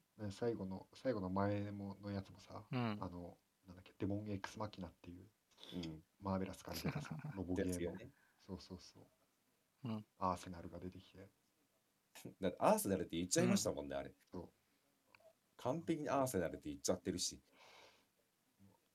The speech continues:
Speaker 1: どんな、
Speaker 2: うん。
Speaker 1: どんな人の協力のもとできてるんだなと思って。あとやっぱね、あの、最後のスタッフロールを見た時にね、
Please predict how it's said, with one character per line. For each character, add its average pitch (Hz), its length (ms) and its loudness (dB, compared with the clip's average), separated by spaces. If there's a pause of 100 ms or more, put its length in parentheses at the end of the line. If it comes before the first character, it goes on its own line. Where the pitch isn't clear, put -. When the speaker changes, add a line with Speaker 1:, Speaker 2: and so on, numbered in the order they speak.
(280)
Speaker 1:
ど 104 140 -6
ん 104 140 -6
な、 107 280 -2 (1080)
Speaker 2:
う 135 40 2
ん。 110 320 4
Speaker 1:
ど 104 100 -2
ん - 20 -2
な - 60 -12 (320)
人 - 240 -6
の 107 100 -4
協 107 320 0
力 104 200 0
の 107 80 -4
も 104 120 -4
と 98 260 -6 (340)
で 107 120 -2
き - 80 -12
て 98 120 -2
る 92 80 -2
ん 85 120 -14
だ 87 100 -10
な - 20 -6
と 90 60 -4
思 92 100 -4
っ - 40 -16
て。 - 340 -20 (400)
あ - 80 -6
と 104 80 -2
や 98 60 -2
っ - 40 -14
ぱ 98 120 -4
ね、 95 260 0 (480)
あ 101 100 0
の、 95 260 -2
最 - 180 2
後 107 100 2
の 92 180 -4 (140)
ス - 100 -14
タ 113 100 -2
ッ - 20 -10
フ - 180 -4
ロ 113 140 4
ー - 20 0
ル 95 80 2
を 87 40 0
見 87 100 -4
た 90 80 -2
時 - 220 -10
に 92 80 -4
ね、 87 220 -6